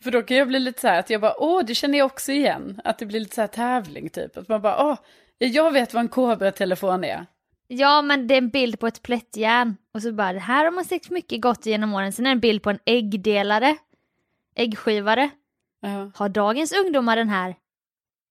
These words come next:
Speaker 2: Man bara, "Det är inte så att det har försvunnit." <laughs> Det är inte så att det är någonting från medeltiden.
Speaker 1: Nej, nej, nej.
Speaker 2: Det är klart de har sett en äggdelare.
Speaker 1: <laughs> Ja.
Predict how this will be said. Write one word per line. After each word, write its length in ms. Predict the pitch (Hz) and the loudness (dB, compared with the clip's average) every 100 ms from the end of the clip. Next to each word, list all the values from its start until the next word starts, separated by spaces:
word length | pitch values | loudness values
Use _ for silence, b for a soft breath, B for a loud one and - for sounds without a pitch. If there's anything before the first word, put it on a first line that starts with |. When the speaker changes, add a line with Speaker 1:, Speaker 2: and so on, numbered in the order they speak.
| _ 254 | _ -4
Speaker 2:
Man 180 | 269 | 0
bara, 120 | 262 247 | 0 2
"Det 100 | 277 | 0
är 20 | |
inte 120 | 262 | 2
så 80 | 330 | 0
att 80 | - | 2
det 80 | |
har 80 | 220 | -2
försvunnit." 640 | 190 - - 247 254 311 - | -4 -12 -6 -2 0 0 -2
<laughs> 40 | |
Det 120 | 403 | 2
är 40 | 302 | 2
inte 160 | 285 | 2
så 120 | 262 311 | 2 2
att 80 | |
det 80 | 262 | 4
är 60 | 240 | 2
någonting 260 | 233 226 | 0 -4
från 200 | 202 208 | -6 -4
medeltiden. 760 | 214 240 220 196 185 196 196 220 | -2 -2 -2 -4 -6 -6 -2 2
Speaker 1:
Nej, 260 | 214 240 254 | 4 4 4
nej, 220 | 247 208 | 2 2
nej. 200 | 190 175 | 0 0
Speaker 2:
Det 60 | 240 | -2
är 40 | - | 2
klart 140 | 294 | 2
de 100 | 277 | 2
har 80 | 294 | 0
sett 280 | 302 269 233 | 2 0 -2
en 120 | 226 | 0
äggdelare. 840 | 247 220 220 226 208 214 226 240 208 | 0 0 -2 0 0 0 0 0 0
Speaker 1:
<laughs> 0 | |
Ja. 280 | 262 233 | 0 -2